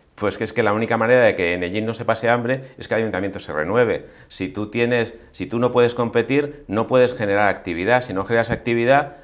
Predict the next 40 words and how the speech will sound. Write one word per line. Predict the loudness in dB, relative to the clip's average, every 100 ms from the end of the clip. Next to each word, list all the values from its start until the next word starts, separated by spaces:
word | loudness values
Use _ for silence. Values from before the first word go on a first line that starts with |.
| _ _
pues | -6 -4 -4
es | -4
imposible | -4 -2 -4 -2 0 2
dar | 2 0
de |
comer | -4 -2 -2
a |
esa | -2 -4
gente. | -2 -2 0 -4 -6 -16 _ _
O |
sea, | -2 0
¿qué | 2
es | 2
primero, | 0 -4 -2 0
el | 0
huevo | 2 2
o |
la | 2
gallina? | 0 -2 -2 -2 -2
Pues | -6 -4
evidentemente | -4 -2 -2 -2 -2 -2 -2 -2 -4 -4 -10
hay | -4 -2
que | 0
elegir | -2 -4 -4 -6 -6 -20 _ _
por | 0 0 -8
renovar | -2 0 4 6
el | 6
ayuntamiento, | 4 2 0 0 0 -2 0 -2 -4 -8
por | -4 -2
conseguir | -2 -4 -6
que | -4
ese | -4
ayuntamiento | -2 -2 -6
sea | -6 -4 -4
eficiente | -6 -4 -2 0 -2
y |
pueda | 2 2
dedicar | 2 -2 0 0
más | 0 -2
recursos. | -4 -4 -4 -4 -6